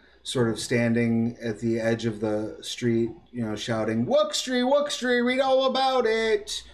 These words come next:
Giants on the march. Just kinda off in the, off in the corner.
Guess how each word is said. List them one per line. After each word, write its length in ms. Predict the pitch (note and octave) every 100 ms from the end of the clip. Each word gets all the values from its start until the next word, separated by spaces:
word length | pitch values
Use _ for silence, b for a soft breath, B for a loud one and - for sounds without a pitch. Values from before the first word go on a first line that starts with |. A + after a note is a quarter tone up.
| B B B
Giants 840 | A#2+ F3 G#3+ A#3+ B3 B3 - - - B B B - -
on 200 | G3 G#3+
the 60 | A3+
march. 920 | B3 A#3 A3 G#3+ G#3 - - - - - - - - - - B2
Just 220 | A#2 A#2+
kinda 200 | - B2
off 320 | A#2+ A#2+ A#2
in 80 | A#2
the, 240 | A2+ G#2+ -
off 160 | B2 A#2
in 60 | A#2
the 60 |
corner. 500 | G#2 A#2+ A2+ A2+ A2+